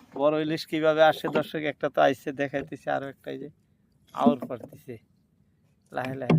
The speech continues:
লাহে লাহে। দেহ আকুয়া দিয়া তুলবা নি? হ্যাঁ, হ্যাঁ, গেল গা, আকুয়া দেও।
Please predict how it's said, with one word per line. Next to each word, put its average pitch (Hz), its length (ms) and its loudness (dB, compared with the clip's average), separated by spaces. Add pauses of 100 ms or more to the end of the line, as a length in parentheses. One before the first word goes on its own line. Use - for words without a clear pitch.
লাহে 120 220 -16
লাহে। 120 180 -20 (120)
দেহ 117 120 -20 (1000)
আকুয়া 165 380 2
দিয়া 156 200 2
তুলবা 151 260 0
নি? 170 60 -8 (1900)
হ্যাঁ, 147 180 -8 (3250)
হ্যাঁ, 190 200 2 (1400)
গেল 175 200 8
গা, 123 100 12 (2250)
আকুয়া 226 380 6
দেও। 196 160 12